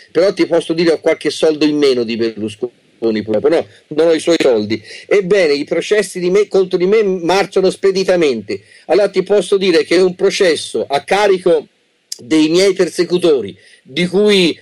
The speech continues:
eh, tre persone, di cui una più che eccellente, ma tutte e tre personaggi importanti,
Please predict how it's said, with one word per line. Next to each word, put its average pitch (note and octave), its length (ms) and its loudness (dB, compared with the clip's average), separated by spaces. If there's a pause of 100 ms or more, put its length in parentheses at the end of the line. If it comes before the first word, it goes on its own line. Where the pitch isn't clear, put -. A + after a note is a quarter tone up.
(140)
eh, C#3+ 560 0
tre G3 180 2
persone, C3+ 560 -2
di D#3+ 140 -4
cui E3+ 200 0
una F#3+ 380 2
più G#3 180 -4
che E3+ 200 0
eccellente, D#3 640 0
ma C#3+ 100 0
tutte F#3+ 300 -4
e F3 40 -2
tre F3 220 0
personaggi C#3 560 -2
importanti, A2+ 800 -6